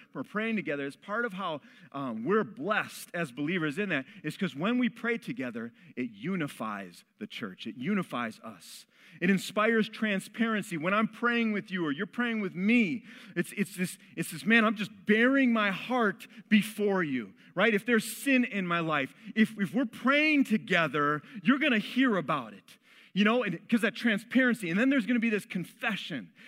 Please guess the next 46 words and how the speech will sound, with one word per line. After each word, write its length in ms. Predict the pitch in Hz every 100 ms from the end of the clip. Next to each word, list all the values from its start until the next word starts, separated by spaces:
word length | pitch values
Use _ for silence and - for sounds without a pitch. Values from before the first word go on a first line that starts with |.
| -
This 160 | 214
confession, 560 | - 202 247 247 247 175
yes, 440 | 175 277 277 - - -
between 340 | 190 - 226
each 220 | 196 - 240
other, 440 | 294 240 262 269 - 254
but 160 | - 226
this 120 | 226
confession 560 | - 196 - 262 240 233
also 360 | 202 226 -
to 160 | 180 185
God 560 | 123 185 202 202 139 - - 233
and 100 | 175
this 140 | 185
dependency. 920 | - 190 - - 320 320 269 202 -
"God, 240 | 175 214 247
I've 80 | 208
got 160 | 233
this 120 | 175
problem. 540 | - - 220 285 311 277 -
I've 120 | 190 190
got 180 | 208
this 160 | - 185
sin. 460 | - - 285 320 311 -
I 80 | 160
did 300 | 180 220 311
this, 160 | 330 254
God. 260 | 302 302
I 60 | 226
need 180 | 220 214
you 80 | 220
to 80 |
cleanse 420 | - - 269 311 254
me. 140 | 202
I 40 |
need 180 | 180 233
you 80 | 262
to 60 | 185
forgive 520 | 208 165 - 330 240
me." 220 | 214 135 - 202
All 280 | 269 320 320
of 80 | 277
those 240 | 254 -
things 260 | 302 269 220
are 60 |
cultivated, 640 | - 269 294 254 196 165